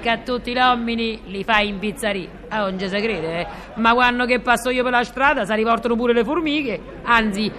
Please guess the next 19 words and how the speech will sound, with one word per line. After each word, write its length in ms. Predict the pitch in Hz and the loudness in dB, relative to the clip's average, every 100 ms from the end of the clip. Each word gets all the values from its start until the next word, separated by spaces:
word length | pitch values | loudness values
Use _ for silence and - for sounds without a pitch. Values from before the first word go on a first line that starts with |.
| - | -6
li 240 | 208 226 | -2 0
formighi, 760 | 226 240 240 247 233 202 190 185 - - | 4 4 2 0 -2 -2 -4 -6 -8 -6
che 100 | 208 | -2
sarebbero 440 | 208 220 220 220 | 2 2 2 0
i 120 | 214 | 0
maschietti 560 | 220 220 220 226 240 240 | 2 0 -2 0 0 0
delle 160 | 226 214 | 0 0
formiche. 560 | 220 214 208 165 170 - - | 0 0 -2 -2 -4 -6 -2
E 160 | 254 | 0
che 220 | 254 302 294 | 4 4 4
ci 100 | 277 | 2
avrò? 480 | 254 240 214 202 214 - - | 2 4 4 2 -2 -12 0
Il 180 | 294 | 2
latte 340 | 294 302 302 302 | 6 6 6 2
e 40 | |
miele 420 | 294 311 285 269 | 0 2 4 4
ci 60 | 254 | 2
avrò, 420 | 262 262 269 254 | 2 4 2 2
eh? 320 | 269 302 339 | 4 6 6